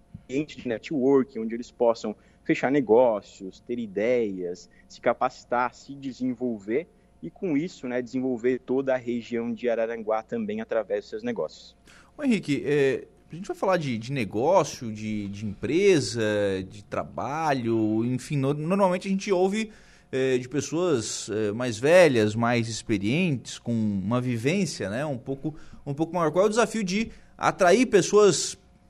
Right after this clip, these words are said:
Speaker 2: talvez com uma faixa etária um pouco mais abaixo, né, de pessoas mais jovens, pra tratar de fato desse, desse tipo de, de assunto ali na civa?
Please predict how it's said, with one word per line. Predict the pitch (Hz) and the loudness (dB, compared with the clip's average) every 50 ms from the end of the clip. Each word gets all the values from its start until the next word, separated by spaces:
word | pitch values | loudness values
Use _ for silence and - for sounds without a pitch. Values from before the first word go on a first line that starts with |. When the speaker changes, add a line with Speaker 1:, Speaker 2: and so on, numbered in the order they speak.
| _ _ | _ _
Speaker 2:
talvez | - 233 208 208 202 | -4 0 2 2 2
com | 202 - | 2 0
uma | 180 156 | -2 -2
faixa | - - 180 180 180 - 143 | 0 0 0 0 0 -2 -4
etária | 127 - 156 170 160 143 | -2 -2 0 0 0 0
um | 131 | 0
pouco | 120 151 151 147 - | -2 -4 -6 -4 -4
mais | 147 143 143 147 143 123 107 104 - - | -4 -2 -2 0 0 -2 -2 -4 -4 -4
abaixo, | 120 98 92 98 131 196 208 190 - - | -6 -4 -4 -2 2 2 2 2 2 -2
né, | 123 131 | -8 -8
de | 139 - | -8 -6
pessoas | 139 135 - 147 | -6 -6 -6 -4
mais | 147 156 139 117 | -4 -2 -2 0
jovens, | 117 143 156 180 202 196 - - - - - - _ _ | 0 0 0 0 -2 -4 -6 -12 -18 -20 -20 -20 _ _
pra | - 110 127 143 170 185 | -2 2 4 4 4 4
tratar | 185 - 202 202 196 - - 196 220 220 | 4 4 4 2 4 4 4 6 6 6
de | 175 143 | 4 2
fato | 139 - - 151 170 185 185 185 165 | 0 2 4 4 4 4 4 0 0
desse, | 147 160 165 160 - 175 165 156 151 | 0 0 0 0 -2 -4 -4 -4 -4
desse | 127 120 147 147 147 | -2 -2 -4 -4 -4
tipo | - - 160 147 156 | -6 -10 -10 -8 -10
de, | 147 139 143 139 | -8 -8 -8 -6
de | 135 135 | -2 0
assunto | 151 139 143 - 156 147 156 | 0 0 0 -2 -4 -6 -4
ali | 147 139 | -4 -2
na | 139 135 | -4 -4
civa? | 135 - 131 117 101 117 | -4 -6 -6 -8 -8 -10